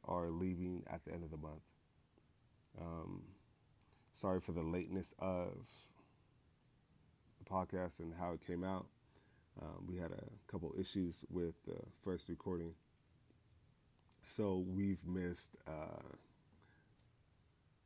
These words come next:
the ones that came out earlier in this month.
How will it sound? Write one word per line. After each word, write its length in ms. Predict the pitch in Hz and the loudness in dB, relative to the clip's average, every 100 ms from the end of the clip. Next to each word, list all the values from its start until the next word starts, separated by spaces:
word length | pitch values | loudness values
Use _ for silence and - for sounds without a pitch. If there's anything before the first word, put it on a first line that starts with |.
| - - - | -20 -20 0
the 120 | 101 | 4
ones 240 | 95 98 90 | 6 6 6
that 120 | 92 | 2
came 240 | - 98 | 6 6
out 280 | 92 87 - - - - - - - - - - - | 8 4 0 -10 -20 -20 -20 -20 -20 -20 -20 -6 0
earlier 600 | 95 95 90 87 92 101 - - - - - - - - - | 4 6 6 4 0 -4 -12 -20 -20 -20 -20 -20 -20 -10 -2
in 300 | 92 87 80 | 0 0 0
this 260 | 85 82 - | -2 -2 -2
month. 340 | 85 82 82 | -2 -2 -4